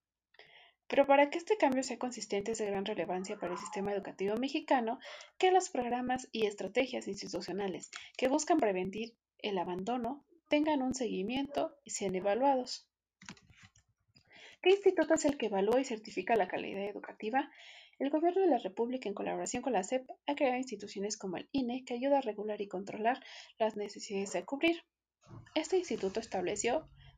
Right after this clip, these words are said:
principios básicos de la calidad educativa,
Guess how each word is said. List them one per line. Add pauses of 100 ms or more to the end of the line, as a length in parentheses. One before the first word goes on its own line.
principios
básicos
de
la
calidad
educativa,